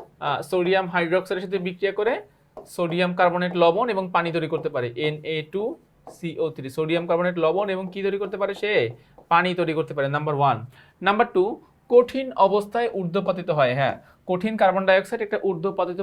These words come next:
পদার্থ, এর কোনো তরল অবস্থা নেই। কঠিনকে তাপ দিলে সে সরাসরি কিসে পরিণত হয়? গ্যাসীয় কার্বন ডাইঅক্সাইডে রূপান্তরিত হয়। আর বৈশ্বিক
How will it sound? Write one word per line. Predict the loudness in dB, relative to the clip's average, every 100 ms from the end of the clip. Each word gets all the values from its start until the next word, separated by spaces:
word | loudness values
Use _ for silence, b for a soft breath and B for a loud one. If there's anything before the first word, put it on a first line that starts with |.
| -2
পদার্থ, | -2 -2
এর | -2 -2
কোনো | -4 -8 -2
তরল | 0 2 2
অবস্থা | 0 -2 -6
নেই। | -6 -8 -6
কঠিনকে | -6 -4 -4
তাপ | 0 0
দিলে | -2 -8
সে | -6
সরাসরি | -4 -4 -8
কিসে | -10 -6
পরিণত | -4 -4 -2
হয়? | -2 -2 -2 b b b
গ্যাসীয় | 2 4 4 6
কার্বন | 4 4
ডাইঅক্সাইডে | 2 0 -2
রূপান্তরিত | -2 -2 -4 -6 -6
হয়। | -4 -4 b b b
আর | -2
বৈশ্বিক | 0 4 4 2 -6 -8